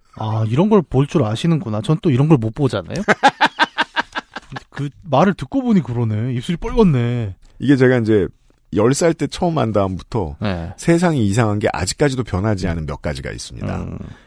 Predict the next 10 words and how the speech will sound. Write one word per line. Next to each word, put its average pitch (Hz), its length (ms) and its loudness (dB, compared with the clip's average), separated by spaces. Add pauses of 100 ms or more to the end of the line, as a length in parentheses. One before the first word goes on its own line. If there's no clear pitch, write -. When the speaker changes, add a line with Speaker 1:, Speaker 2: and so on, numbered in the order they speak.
(160)
Speaker 2:
화장하는데 233 500 0
팩한 165 300 -4
사진. 78 300 -4
그리고 123 360 -2
더 127 260 -2
이제 110 180 0
이건 120 260 0
민간 147 320 0
말고 85 440 -4
미디어 156 340 2